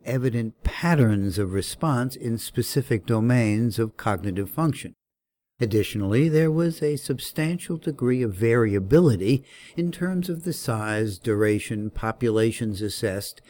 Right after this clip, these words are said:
and the neurocognitive assessment instruments employed across studies. Thus, these findings should be interpreted with caution.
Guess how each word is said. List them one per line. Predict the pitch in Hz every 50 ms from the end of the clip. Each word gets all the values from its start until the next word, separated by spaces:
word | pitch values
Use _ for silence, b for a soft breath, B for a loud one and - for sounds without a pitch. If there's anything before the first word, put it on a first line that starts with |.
| B B B B -
and | 107 110 107 101
the | 110 107 107 107
neurocognitive | 107 117 135 151 160 156 147 139 131 - - - - 185 196 190 156 131 101 92 90 78
assessment | 92 95 - - 117 101 95 - - - 104 98 113
instruments | - 117 113 101 - - 110 98 95 98 104 113 - - - - _
employed | - 113 120 117 - - - 117 107 104 101 104 104 - -
across | - - - 113 101 92 92 -
studies. | - - 113 104 90 90 - - - - - _ _ _ _ _ _ _ _ _ _ _ _ -
Thus, | 117 117 117 131 -
these | - 135 135 135 139 135
findings | - - 131 123 120 127 123 120 127 131 135 131
should | - 127 117 101
be | 104 120 120 123 -
interpreted | 110 113 113 - - - - 131 127 - - 113 104 113 113 107 104 101
with | 107 107 107 107 - _ _ _ _
caution. | - - - 104 92 92 - - - - -